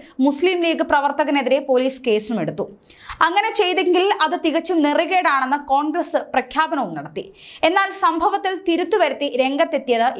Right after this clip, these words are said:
ഇപ്പോൾ കെ കെ ശൈലജ തന്നെയാണ്. തനിക്കെതിരെ വീഡിയോ അല്ല, മറിച്ച് പോസ്റ്ററാണ് പ്രചരിപ്പിച്ചതെന്ന് കെ കെ ശൈലജ പറഞ്ഞിരിക്കുകയാണ്. നിപ്പ വൈറസിന് പിന്നിൽ പതറിയില്ല, പിന്നെയല്ലേ ഈ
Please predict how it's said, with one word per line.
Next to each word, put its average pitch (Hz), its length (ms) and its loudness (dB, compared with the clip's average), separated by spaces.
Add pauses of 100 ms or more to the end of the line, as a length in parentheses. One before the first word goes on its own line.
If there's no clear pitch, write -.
ഇപ്പോൾ 240 180 -2 (120)
കെ 220 80 0 (100)
കെ 277 80 2 (100)
ശൈലജ 202 240 0 (100)
തന്നെയാണ്. 170 380 -2 (560)
തനിക്കെതിരെ 277 500 2 (120)
വീഡിയോ 311 280 2 (100)
അല്ല, 269 120 2 (220)
മറിച്ച് 254 280 0 (140)
പോസ്റ്ററാണ് 302 680 0
പ്രചരിപ്പിച്ചതെന്ന് 254 760 -2 (100)
കെ 233 100 0 (100)
കെ 277 80 2 (100)
ശൈലജ 226 260 0 (180)
പറഞ്ഞിരിക്കുകയാണ്. 196 800 -2 (720)
നിപ്പ 339 220 2 (140)
വൈറസിന് 415 500 0
പിന്നിൽ 381 240 2 (100)
പതറിയില്ല, 302 460 2 (200)
പിന്നെയല്ലേ 285 440 2 (200)
ഈ - 20 0